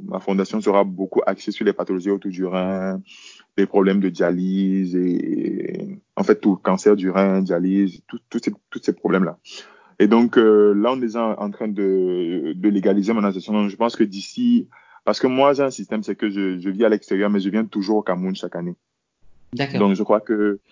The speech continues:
Speaker 1: d'ici deux mois, je serai au Cameroun et on va commencer les activités parce qu'on a, on a plein de petites ac-, plein de petites idées qui, qui germent là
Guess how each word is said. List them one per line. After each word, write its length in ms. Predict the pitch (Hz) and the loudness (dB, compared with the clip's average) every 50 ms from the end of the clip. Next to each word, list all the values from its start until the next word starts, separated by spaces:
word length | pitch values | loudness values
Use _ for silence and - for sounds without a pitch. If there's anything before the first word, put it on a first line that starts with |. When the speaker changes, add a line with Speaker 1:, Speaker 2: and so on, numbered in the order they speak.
| _ _ _ _ _ _ _ | _ _ _ _ _ _ _
Speaker 1:
d'ici 300 | - 95 98 - - - | -12 -10 -10 -8 -8 -8
deux 160 | 104 92 113 113 | -2 0 0 0
mois, 640 | 117 113 113 117 120 123 127 127 127 127 127 104 - _ _ _ | 2 2 2 2 4 4 4 4 2 0 -2 -4 -10 _ _ _
je 100 | 95 95 | -14 -12
serai 200 | 92 - 98 104 | -10 -4 -2 -2
au 40 | 107 | -2
Cameroun 340 | - 98 90 90 92 101 104 | 0 -2 -4 -2 -2 -2 -2
et 60 | 95 | -2
on 40 | 95 | -2
va 100 | 95 98 | -2 -4
commencer 380 | - - 87 90 90 87 - 90 | -4 -6 -8 -6 -6 -6 -6 -6
les 140 | 87 82 | -6 -6
activités 400 | 85 85 - - - - - - | -6 -8 -10 -14 -20 -16 -14 -14
parce 160 | - - - - | -12 -12 -12 -10
qu'on 120 | 90 90 | -8 -8
a, 220 | 90 90 87 87 - | -8 -8 -8 -8 -6
on 100 | 78 90 | -6 -4
a 140 | 92 90 85 87 - _ _ _ - | -2 -4 -4 -6 -10 _ _ _ -2
plein 140 | - 98 | 0 2
de 80 | 92 90 | 2 0
petites 300 | 82 - - 95 90 - | -2 -4 -8 -16 -6 -2
ac-, 140 | 90 - - _ _ _ | -2 -2 -2 _ _ _
plein 100 | - 95 | -6 -2
de 80 | 98 95 | -2 0
petites 420 | - - - - - - 85 82 | 0 -2 -4 -6 -8 -12 -18 -18
idées 160 | 90 82 - 82 | -10 -8 -8 -8
qui, 300 | - - 85 87 87 - | -8 -8 -10 -10 -10 -10
qui 160 | - - 95 | -6 -6 -4
germent 280 | 90 92 87 90 90 87 | -2 -2 -2 -2 -2 -4
là 160 | 92 - - | -6 -8 -10